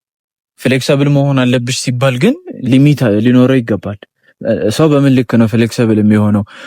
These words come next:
ከሰዎች ጋር እንዴት ነው መግባባት ያለብሽ? ከሰዎች ጋር ያለሽ ግንኙነት ምን አይነት መሆን እንዳለበት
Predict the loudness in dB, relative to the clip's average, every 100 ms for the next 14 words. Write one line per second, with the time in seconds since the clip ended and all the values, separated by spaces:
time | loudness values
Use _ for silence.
0 | -10 -4 0 0 0 0 -2 -2 -2 0
1 | 2 2 0 -2 -2 -2 -4 -2 -2 -2
2 | 0 0 0 0 4 4 4 2 -2 -14
3 | -8 0 2 2 2 2 4 4 2 2
4 | 0